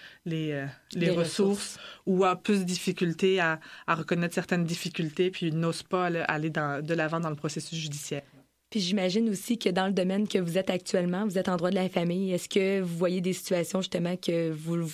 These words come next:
Speaker 2: vous le sentez, là, qu'il y a un manque d'accès à la justice à ce niveau-là, ou justement parce que vous êtes à l'aide juridique, ça fait en sorte que vous le ressentez moins puisque vous êtes là aussi pour pallier un peu ce manque d'accès-là ?
Speaker 1: Étant permanente à l'aide juridique, je le ressens moins. Puis il y a, il y a bien des fois des clientes, je, je vais leur nommer,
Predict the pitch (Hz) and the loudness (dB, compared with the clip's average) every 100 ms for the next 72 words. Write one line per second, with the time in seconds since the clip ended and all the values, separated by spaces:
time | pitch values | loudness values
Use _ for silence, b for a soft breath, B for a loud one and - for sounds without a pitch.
0 | - 170 180 - 175 170 185 180 180 170 | -4 -2 0 0 0 0 0 0 0 0
1 | 170 170 170 165 175 175 170 - 185 - | 0 0 -2 0 0 2 0 -2 -2 -2
2 | 170 - 175 170 175 180 220 208 175 147 | -2 0 0 0 2 2 2 0 -2 -2
3 | - 175 180 185 - 180 160 151 180 180 | 0 0 2 0 2 0 0 0 0 0
4 | - - 190 175 175 180 170 156 180 180 | -8 2 4 4 0 0 0 0 -2 0
5 | 170 - 170 - 180 - 165 180 175 175 | -2 0 -2 -2 0 2 2 2 2 2
6 | 180 170 175 170 180 175 180 - 185 175 | 0 2 2 2 -2 0 -2 0 0 0
7 | B B B 170 165 - 180 165 - 190 | B B B -2 -2 2 0 2 0 0
8 | 175 175 165 180 175 165 180 165 160 - | 0 0 2 2 0 2 0 0 -4 -2
9 | 175 165 170 165 156 - - 208 - 170 | 0 0 0 -2 -4 -4 -6 -6 -4 0
10 | 240 240 202 202 202 180 180 180 202 - | 0 0 0 0 0 -2 -2 -2 -4 -6
11 | 160 175 170 165 160 160 165 220 247 240 | -4 -4 -4 -2 -2 -2 -2 -2 -2 -4
12 | 185 170 b b - 180 170 160 190 196 | -6 -6 b b -4 -2 0 2 2 2
13 | 190 202 175 170 180 185 196 185 - - | 2 0 0 -2 -2 0 -2 -4 -8 -10
14 | - 156 165 165 165 156 165 190 | -10 -4 -2 0 0 0 0 -2